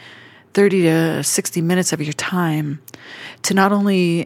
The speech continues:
improve your life and your business, and normally what we talk about are a lot of tactical things around growing in your career and in your life. But right now we're talking about how to stay the course and how to envision what the true possibilities are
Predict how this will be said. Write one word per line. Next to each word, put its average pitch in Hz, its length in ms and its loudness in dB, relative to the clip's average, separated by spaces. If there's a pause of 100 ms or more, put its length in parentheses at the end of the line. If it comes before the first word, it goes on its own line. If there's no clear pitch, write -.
improve 180 420 0
your 165 140 0
life 170 320 4
and 156 120 -2
your 156 120 -2
business, 156 520 0
and 160 120 0
normally 180 300 2
what 156 120 4
we 135 60 -4
talk 208 260 0
about 165 200 0
are 165 100 2
a 165 40 2
lot 180 200 2
of 170 60 -4
tactical 170 500 -2
things 175 380 0
around 147 360 2
growing 160 320 2
in 143 120 0
your 147 100 -2
career 165 640 0
and 156 120 -4
in 165 120 -4
your 170 100 0
life. 190 460 0 (540)
But 170 120 2
right 185 200 2
now 196 200 4
we're 185 100 4
talking 175 400 0
about 165 380 2 (300)
how 190 180 0
to 185 40 2
stay 180 240 0
the 160 120 -2
course 139 440 -4
and 165 120 -6
how 185 160 0
to 185 80 2
envision 180 640 2 (540)
what 180 160 4
the - 80 -4
true - 360 0
possibilities 160 720 0
are 156 420 0